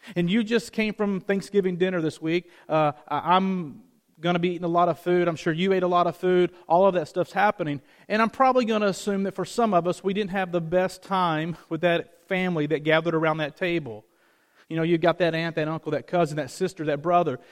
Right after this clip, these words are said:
and sometimes they're difficult. And sometimes it's just hard to get along around the family table, which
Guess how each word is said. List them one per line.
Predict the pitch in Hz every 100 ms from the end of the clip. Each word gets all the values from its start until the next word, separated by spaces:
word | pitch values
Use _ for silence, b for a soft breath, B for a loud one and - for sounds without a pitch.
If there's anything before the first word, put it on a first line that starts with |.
| b
and | 165
sometimes | - 202 202 180 156
they're | 170
difficult. | 156 185 190 160 120 - _ _ _ _ _ _
And | 160
sometimes | 233 247 220
it's | 208 -
just | 190 -
hard | - 247 214 190
to | 196
get | 180 190
along | 202 220 170 165
around | 170 170
the |
family | - 170 175 165
table, | 220 226 175 135 - b b -
which | 208 -